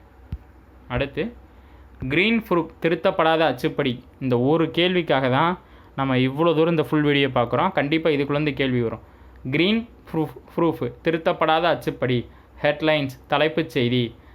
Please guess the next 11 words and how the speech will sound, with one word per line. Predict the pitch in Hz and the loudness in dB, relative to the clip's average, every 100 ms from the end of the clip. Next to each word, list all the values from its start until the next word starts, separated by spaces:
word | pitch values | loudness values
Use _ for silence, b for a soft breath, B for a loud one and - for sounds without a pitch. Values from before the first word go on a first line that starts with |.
| B - | B -2
ஹெட்லைன்ஸ் | 147 147 156 202 - - | -2 2 2 0 -2 -6
தலைப்புச் | 160 151 156 165 | 0 0 2 -2
செய்தி. | 165 131 120 123 113 - - - - - - - - - - - - - - - - - - - - - - - - | -2 -2 0 -2 -4 -12 -20 -20 -20 -20 -20 -20 -20 -20 -20 -20 -20 -20 -20 -20 -20 -20 -20 -20 -20 -20 -20 -20 -20
ஹாட் | - 143 151 156 | -6 0 0 2
நியூஸ் | 156 135 - - | -4 -4 -4 -2
அண்மை | 143 165 160 | 2 2 0
செய்தி. | 147 131 131 117 - | -2 0 0 -2 -6
ஹாட் | - 139 139 | -2 -2 0
நியூஸ் | 160 190 - 139 | -2 -2 -4 -4
அண்மை | 139 156 147 | 0 0 -2
செய்தி. | 139 123 135 120 | -2 0 0 -2